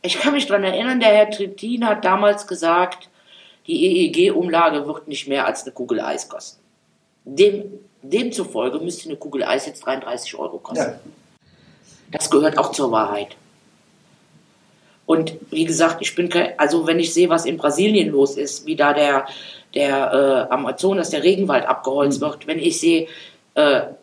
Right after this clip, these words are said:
Speaker 1: was in China los ist, Nordkorea, äh, wie die sich an, an, an,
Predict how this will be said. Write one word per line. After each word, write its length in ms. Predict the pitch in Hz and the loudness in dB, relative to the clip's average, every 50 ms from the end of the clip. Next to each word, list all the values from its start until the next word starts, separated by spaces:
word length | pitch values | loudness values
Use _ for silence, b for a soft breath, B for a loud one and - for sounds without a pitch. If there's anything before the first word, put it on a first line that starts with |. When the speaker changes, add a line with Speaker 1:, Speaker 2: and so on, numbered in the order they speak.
| _ _ | _ _
Speaker 1:
was 200 | 139 151 151 - | -6 -4 -4 -4
in 120 | - 160 | -4 -4
China 380 | 165 - - 220 226 214 190 170 | -4 -2 -2 0 2 4 4 4
los 300 | 160 143 143 147 139 - | 4 4 4 2 2 0
ist, 300 | - 143 147 151 - - | -2 -2 -2 -2 -2 -2
Nordkorea, 920 | 180 180 175 - - - 185 170 - 170 190 208 185 151 147 165 165 B B B B B B B B B B B _ | -2 -2 -2 -4 -2 0 0 2 4 6 6 6 6 6 4 2 2 B B B B B B B B B B B _
äh, 360 | - 156 151 147 - - - - - 143 143 - - | 2 4 4 4 2 0 -6 -10 -14 -18 -20 -20 -20
wie 200 | 147 143 160 185 | -12 -8 -6 -4
die 140 | 180 208 208 | -2 0 0
sich 320 | 165 156 170 165 - - - | 0 -2 -4 -6 -6 -6 -6
an, 180 | 151 160 147 | -8 -8 -8
an, 320 | - - 160 165 165 156 - - | -8 -8 -6 -6 -8 -8 -8 -8
an, 280 | - 156 156 156 151 | -8 -10 -10 -12 -14